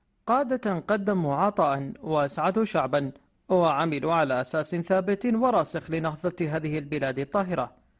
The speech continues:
هنا كانت بداية لفكرة رائدة ورائعة تحمل في معانيها رسالة سامية بالولاء والحب والوفاء لقيادة هذه البلاد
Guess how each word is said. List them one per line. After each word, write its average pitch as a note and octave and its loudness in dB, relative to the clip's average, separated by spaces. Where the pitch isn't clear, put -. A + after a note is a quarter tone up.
هنا C#3+ -2
كانت D3+ -2
بداية D3 0
لفكرة D#3+ -4
رائدة D3 -2
ورائعة G3 0
تحمل E3+ -2
في F3 -2
معانيها D3 0
رسالة D3+ -2
سامية E3 -2
بالولاء F#3 4
والحب D3 -2
والوفاء F3 2
لقيادة G#3 0
هذه F3 2
البلاد D3 2